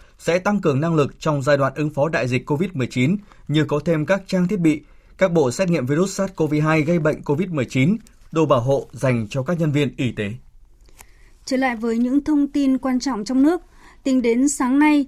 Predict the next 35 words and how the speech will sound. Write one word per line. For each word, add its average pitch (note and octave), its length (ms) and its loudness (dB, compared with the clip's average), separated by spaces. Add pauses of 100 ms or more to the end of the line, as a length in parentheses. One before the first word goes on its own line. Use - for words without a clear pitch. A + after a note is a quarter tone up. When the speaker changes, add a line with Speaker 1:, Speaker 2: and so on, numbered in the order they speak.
Speaker 2:
sáu - 260 -2
mươi C#4 120 4
ba C#4 240 0
tỉnh, A3+ 160 0
thành G#3+ 180 -4
phố G#3 220 0
trên C4+ 180 0
cả A#3+ 120 -2
nước A#3 240 0
đã C4 120 -4
quyết D4+ 220 -4
định A#3+ 200 -4
cho C4+ 120 -4
học A#3+ 200 -2
sinh A#3 320 0
trở A3 300 -2
lại G3+ 240 -2
trường G#3+ 320 0
vào G3 180 -4
ngày G3+ 160 -2
mùng F#3+ 180 -2
bốn G3 220 -2
tháng A3+ 180 -4
năm B3+ 120 0
này, A3 240 -2 (240)
sau C#4 200 -2
thời B3 120 -4
gian A3+ 180 -4
dài G#3 260 -2
nghỉ F#3+ 220 -2
vì F3 120 -6
dịch F#3 180 -6
covid A#3 200 -4
mười A3 120 -2
chín. G#3+ 340 2